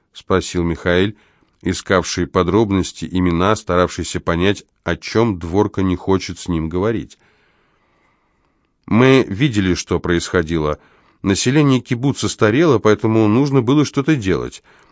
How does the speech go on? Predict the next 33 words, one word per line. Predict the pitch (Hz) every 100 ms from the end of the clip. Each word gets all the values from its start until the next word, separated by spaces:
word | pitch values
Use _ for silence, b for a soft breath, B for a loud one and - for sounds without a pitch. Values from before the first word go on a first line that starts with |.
| b
Некоторые | 95 101 104 101 104
изменения | 90 107 107 104 101
были | 92 98 95 92 92
важны | 90 98 82 104 104 90
и |
желательны, | 85 101 151 - 95 85 80 B B B
но | 90 87
мы | 98
понимали, | 104 98 98 107 151 135
что | - 104
этот | 90 82
план | - 92 87 80 -
скрывает | - - 98 104 98 80 _
тайные | 110 98 98 110
цели. | 110 - 131 80 - b b b b b
Отделаться | 127 127 135 131 87 - 87
от | 76
стариков, | - 98 95 - 185 -
как | 95 95
это | 95 92
уже | 90 87
было | 76 107 151 107
в |
нескольких | 101 110 - 101 101 -
кибуцах. | - 107 80 - 65 - _ _ _ _ _ _ _ _
К | 180
этому | 190 165 135
всему | 113 - 131 175
прилагались | 123 113 98 135 147 -
еще | 110 98 -
и | 143 120 82
экономические | 101 110 104 117 - - 127 127
расчеты. | 127 - - 85 - 69